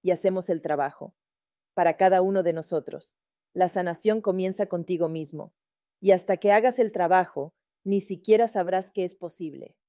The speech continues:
Heather es un hermoso ejemplo de cómo centrarnos en nuestro propio viaje de sanación.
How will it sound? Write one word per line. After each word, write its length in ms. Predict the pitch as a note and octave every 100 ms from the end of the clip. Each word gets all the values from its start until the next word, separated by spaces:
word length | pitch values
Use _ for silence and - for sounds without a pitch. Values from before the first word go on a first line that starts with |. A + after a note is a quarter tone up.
| _ _ _ _ _ _ _ _ _ _ _
Heather 380 | - C4+ C4+ D4 -
es 180 | A3+
un 120 | B3 A3+
hermoso 560 | G#3 G#3 B3 C#4 D4+
ejemplo 520 | A3+ - A3+ A3 A#3
de 220 | G3+ F#3+ F#3+
cómo 340 | C4 C#4 D4
centrarnos 680 | C4+ A3+ G3+ G#3+ G#3+ A3 G#3+ -
en 120 | F#3+
nuestro 360 | F#3+ F#3+ F#3
propio 340 | F#3+ A#3 A#3 A3
viaje 340 | G3+ G3+ A3
de 120 | F#3
sanación. 600 | F3+ F3 E3 - D#3+ D3+